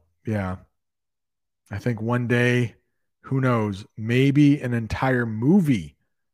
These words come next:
will be made using artificial intelligence. Has anyone seen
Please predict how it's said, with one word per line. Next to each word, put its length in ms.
will 160
be 220
made 480
using 400
artificial 580
intelligence. 640
Has 180
anyone 500
seen 640